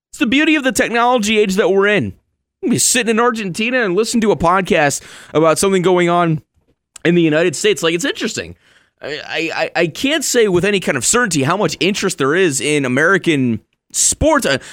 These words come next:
American pop culture is a little bit different. That's something that there are, are shades and examples and influences of that all over the world, just like there are influences of other countries here in the United States. Sports is a little bit different.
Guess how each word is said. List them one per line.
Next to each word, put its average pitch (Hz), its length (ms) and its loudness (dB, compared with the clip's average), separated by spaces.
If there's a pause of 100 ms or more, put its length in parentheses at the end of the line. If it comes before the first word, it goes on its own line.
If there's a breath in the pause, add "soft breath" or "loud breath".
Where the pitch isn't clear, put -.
(100)
American 285 420 2
pop 214 320 0
culture 185 420 2
is 131 80 0
a 139 40 2
little 131 180 4
bit 104 180 -2
different. 120 300 0
That's 185 180 0
something 220 300 0
that 139 380 0 (340 soft breath)
there 208 460 2
are, 139 580 2 (460)
are 147 140 2
shades 170 760 -2
and 131 680 0 (340)
examples 151 640 0
and 123 200 0
influences 160 600 0
of 110 180 -4
that 143 200 0
all 156 140 2
over 135 160 0
the 117 80 2
world, 240 280 2
just 165 160 -2
like 185 140 -2
there 160 400 2
are 147 160 2
influences 160 480 -2
of 147 60 0
other 285 220 2
countries 135 340 0
here 156 100 2
in 139 80 2
the 131 60 2
United 120 240 -2
States. - 360 0 (380 loud breath)
Sports 370 560 0 (800)
is 165 140 0
a 180 40 4
little 185 180 2
bit 143 140 -2
different. 131 600 -2